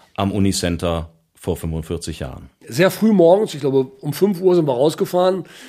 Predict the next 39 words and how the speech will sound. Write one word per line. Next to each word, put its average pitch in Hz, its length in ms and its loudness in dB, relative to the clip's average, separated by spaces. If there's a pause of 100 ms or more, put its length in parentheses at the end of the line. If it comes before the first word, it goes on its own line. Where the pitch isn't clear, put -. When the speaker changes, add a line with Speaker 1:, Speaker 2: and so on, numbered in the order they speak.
(220)
Speaker 2:
meine, 147 380 -4
das 143 280 -6
Haus 147 220 0
hätte 135 180 -4
dreiundzwanzig 151 880 -4
Stockwerke 160 880 -4
oder 147 220 -4
Ähnliches 156 440 -2
gehabt. 147 360 -6 (260)
Also 196 720 4 (140)
schon 180 280 0 (100)
eine 165 180 -2
richtige 165 300 0
Herausforderung. 113 720 -4 (420)
So, 143 200 4
wir 156 100 2
haben 185 120 4
das 160 160 2
Gebäude 165 320 2
aufgeteilt 208 800 0
und 160 200 -6
eine 202 260 0
Einheit 196 380 0
hat 156 140 -4
sich 131 100 -10
von 131 140 -6
oben 160 260 0
abgeseilt 185 840 -4 (360)
in 175 100 0
die 175 80 4
Stockwerke 185 580 0
rein 180 260 -2
und 160 120 -2
hat 151 160 -4
immer 165 180 -4
durchsucht. 175 640 -4 (480)
Eine 151 240 2
andere 165 280 0
Einheit 156 560 -2